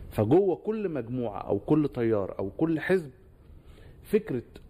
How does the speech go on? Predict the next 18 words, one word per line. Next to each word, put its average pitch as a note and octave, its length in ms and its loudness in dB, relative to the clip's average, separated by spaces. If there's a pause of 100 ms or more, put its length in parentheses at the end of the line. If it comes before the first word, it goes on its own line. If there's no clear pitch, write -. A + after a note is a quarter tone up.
وجود C#3+ 420 2
الحوار D#3+ 560 2 (720)
معناها D3+ 800 -2
إنه B2+ 300 -2 (180)
رغبة D3 540 -2
المجموعات A#2 760 -4
في - 80 -20
الصراع C3+ 580 0
أصبحت A#2+ 340 -10
أقل. - 240 -16 (1500)
الأمر F#3+ 360 0
الآخر A2+ 480 -2 (720)
هو F3 280 6
إن A2 280 -8
إحنا، F3+ 540 -6 (200)
آه، G2+ 180 0 (120)
آه، G2+ 220 0 (400)
وإن F#3+ 480 2